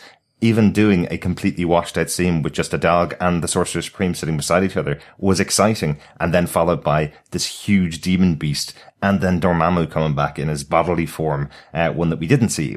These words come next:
haven't seen for a little while. Uh, really cool to see that in the comic book. I absolutely defend this.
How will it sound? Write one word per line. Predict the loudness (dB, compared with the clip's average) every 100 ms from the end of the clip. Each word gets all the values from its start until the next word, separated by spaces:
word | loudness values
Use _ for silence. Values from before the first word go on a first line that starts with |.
| -4
haven't | -2 -2
seen | -2 -2
for | -2 -2
a |
little | -4 -2
while. | 2 2 0 -8 -8
Uh, | -6 -4
really | 0 2 4 2
cool | 0 -2
to | -2
see | -4
that | 0 0
in | -2
the | -4
comic | -4 -4
book. | -6 -10 _
I | -8 -2
absolutely | -2 -2 -4 -2 -4
defend | -4 -2 -2 -2
this. | -4